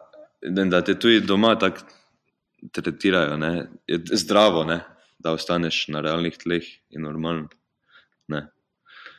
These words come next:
Ehm, sploh pa, pa taki, taki sem po naravi, po karakteru,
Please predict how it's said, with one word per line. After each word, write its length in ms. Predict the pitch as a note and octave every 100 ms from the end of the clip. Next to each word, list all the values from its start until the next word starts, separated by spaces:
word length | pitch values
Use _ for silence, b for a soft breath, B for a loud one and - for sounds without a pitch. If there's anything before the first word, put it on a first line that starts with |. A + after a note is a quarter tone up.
| B _ -
Ehm, 800 | - C#2+ D2 D2 C#2+ D2 C#2+ C#2 - _ _ _ -
sploh 460 | - - F2+ F2
pa, 180 | - E2+ E2 - - - -
pa 160 | A2
taki, 360 | A2 C#3+ D3 B2
taki 320 | C#3+ C#3+ A#2
sem 240 | - C#3
po 160 | B2 G2+
naravi, 480 | F#2+ G2 A2+ F2+ E2+
po 160 | - D#2+
karakteru, 680 | E2+ F#2 G2 - D2+ C#2+